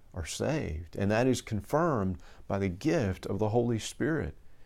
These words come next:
as the Spirit gives witness, gives testimony to our spirit that we, in fact, are the children of God.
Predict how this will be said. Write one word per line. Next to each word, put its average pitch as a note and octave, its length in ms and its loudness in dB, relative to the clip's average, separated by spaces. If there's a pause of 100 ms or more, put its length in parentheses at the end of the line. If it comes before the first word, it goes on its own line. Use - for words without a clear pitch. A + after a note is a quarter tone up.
(100)
as G2+ 180 2
the G2 100 2
Spirit C3+ 540 4
gives G#2 320 2
witness, G#2 560 2
gives E2 300 -6
testimony A#2 680 0
to G2 240 0
our A#2+ 180 4
spirit D2+ 460 -6 (680)
that G2 160 2
we, G#2+ 180 4
in G#2 80 4
fact, E2 500 -4 (460)
are F#2+ 80 2
the F2+ 100 0
children E2+ 440 -2
of D2+ 120 -4
God. E2 460 -4